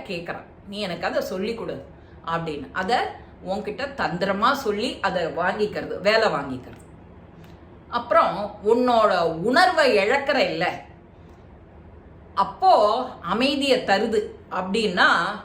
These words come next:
அதுக்கு பேரு அன்பு. அன்பிலா-, அன்பிலார் அப்படின்னா அன்பே இல்லாதவன்.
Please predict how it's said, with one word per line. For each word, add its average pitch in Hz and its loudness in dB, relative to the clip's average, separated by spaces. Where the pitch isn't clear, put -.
அதுக்கு 269 0
பேரு 175 2
அன்பு. 170 -2
அன்பிலா-, 269 2
அன்பிலார் 277 2
அப்படின்னா 208 0
அன்பே 208 0
இல்லாதவன். 202 0